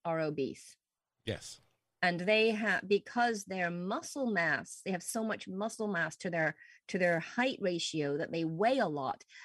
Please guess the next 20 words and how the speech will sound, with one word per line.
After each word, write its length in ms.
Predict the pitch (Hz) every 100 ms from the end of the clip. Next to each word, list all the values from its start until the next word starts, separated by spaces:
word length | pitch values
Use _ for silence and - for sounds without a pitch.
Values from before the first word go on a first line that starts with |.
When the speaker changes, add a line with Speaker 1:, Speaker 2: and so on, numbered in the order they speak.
| -
Speaker 1:
And 160 | 202
so 280 | 196 214 196
bodybuilders 640 | 185 254 269 220 208 196 185
will 180 | 180
look 220 | 170 180 185
like 220 | 165 170
on 100 | 165
the 80 | 165
B 180 | 165
M 140 | 156 185
I 160 | 226
that 180 | 202 -
they 140 | 165 170
are 100 | 175
in 180 | 156 160
the 160 | 151 -
overweight 460 | 175 196 180 165
or 120 | 165 151
obese 360 | 147 147 156
category. 580 | - 160 143 131 104 -